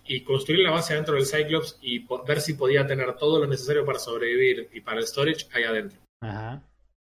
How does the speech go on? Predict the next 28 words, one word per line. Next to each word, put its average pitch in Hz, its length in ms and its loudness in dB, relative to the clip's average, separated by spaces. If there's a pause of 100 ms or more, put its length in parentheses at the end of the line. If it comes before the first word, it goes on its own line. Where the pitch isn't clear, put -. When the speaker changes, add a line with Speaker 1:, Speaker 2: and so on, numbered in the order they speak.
(300)
Speaker 1:
El 147 160 4
Cyclops 196 720 2 (960)
me 135 220 4
genera 147 320 4
sentimientos 139 400 0
encontrados. 123 580 -4 (200)
Está 156 320 0
buenísimo. 135 640 0 (180)
Está - 640 -2 (760)
genial. 131 600 2
El, 117 320 -4
el 120 180 -2
diseño 143 540 0
del, 110 480 -2 (440)
del 110 100 -4
submarino 127 400 0
me 120 80 0
encanta. 135 540 0
La 165 80 0
primera 143 260 2
vez 135 80 4
que 135 60 0
Speaker 2:
Eh, 139 60 0
Speaker 1:
lo 147 80 0
Speaker 2:
el 135 40 -4
Cyclops, 190 880 0
Speaker 1:
jugué, 139 300 -6
Speaker 2:
eh, 123 80 -4